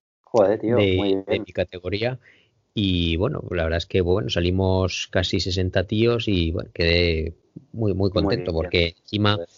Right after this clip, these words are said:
Speaker 2: me motivó mucho ver luego los resultados, que los, eh, cuatro, cuatro o cinco tíos que iban delante de mí,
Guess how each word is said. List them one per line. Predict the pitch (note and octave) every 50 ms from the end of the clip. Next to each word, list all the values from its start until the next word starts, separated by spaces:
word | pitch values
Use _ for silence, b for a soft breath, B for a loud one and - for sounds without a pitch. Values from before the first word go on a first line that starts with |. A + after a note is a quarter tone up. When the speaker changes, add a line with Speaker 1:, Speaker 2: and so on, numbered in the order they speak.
| b b b b b b b _ _ -
Speaker 2:
me | F#2+
motivó | F#2 F#2+ F#2 F#2 G2 G2 G#2+ G#2+
mucho | A2 A2+ A2 - A#2+ A2+ A2 A2 G#2+
ver | G#2 A2 A2+ A2 G#2+
luego | G#2+ G#2+ G#2+ G#2+
los | G#2+ G#2+ G#2
resultados, | G#2+ G2+ - G2+ - A#2 A2+ B2 C3 C3+ - - -
que | - G#2 G2 F#2 F2+ E2+ D#2+ - - _ _ _ _ _ _ _
los, | - - G2 E2+ E2+ E2+ E2+ E2 E2+ - - - - - - _ _ _ _ _ - G2 F#2 F#2
eh, | F#2+ F#2 F2+ F2 E2+ E2+ E2 E2 D#2+ D#2+ D#2+ D#2+ D#2 -
cuatro, | - - G2+ G2+ G#2 G#2 G#2+ G#2 G2+ F#2+ G2 G2 F#2 F#2+ G2+ - _ _ _ _ _ _ _ _
cuatro | _ - G2+ G2+ G2 - G#2+ G2+
o | F#2+
cinco | G2 A2+ G#2 G2 - G2
tíos | G2 A#2+ A2+ G2 -
que | - F#2 E2+
iban | E2+ E2+ F#2 F#2 F2+
delante | F#2 F#2 F#2 F#2 F2+ F#2+ F2+
de | F#2 F#2
mí, | G2 G#2+ A#2 B2+ C3 -